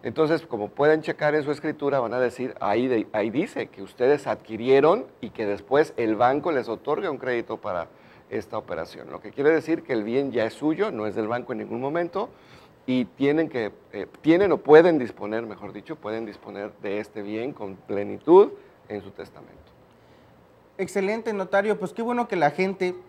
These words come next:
Speaker 2: ya va entendiendo un poco más sobre el tema del testamento, la apertura que tiene y sus beneficios. Pero hay un tema, o una de las características que tiene como requisito el testamento es que es personalísimo.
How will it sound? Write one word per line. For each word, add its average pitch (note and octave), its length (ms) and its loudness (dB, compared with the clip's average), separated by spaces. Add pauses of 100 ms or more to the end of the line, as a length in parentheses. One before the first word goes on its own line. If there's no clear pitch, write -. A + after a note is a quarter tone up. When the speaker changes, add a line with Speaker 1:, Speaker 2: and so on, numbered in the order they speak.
Speaker 2:
ya F3+ 320 4
va F#3 140 2
entendiendo E3 840 -4 (400)
un G3 140 -4
poco G#3+ 260 -2
más F3+ 240 2
sobre D#3+ 280 -4
el C#3 100 -6
tema F3 320 -2
del C#3 180 -4
testamento, D3 680 -4
la C#3+ 120 0
apertura D3+ 460 -4
que B2 140 -10
tiene D#3+ 360 -8
y C3+ 80 -8
sus C3 200 -10
beneficios. D3+ 640 -6 (400)
Pero A3+ 160 4
hay C4 140 4
un C4+ 100 -2
tema, A#3+ 400 0 (360)
o E3+ 80 4
una A3+ 200 2
de A#3+ 60 -2
las E3+ 240 -2
características D#3+ 1040 -4 (320)
que D3 100 -2
tiene F3+ 400 -6
como C3 240 -8
requisito C3 720 -8 (260)
el B2+ 200 -8
testamento D#3+ 680 -4
es E3 220 -6
que F3 120 -8
es E3+ 140 -10 (220)
personalísimo. C#3 960 -4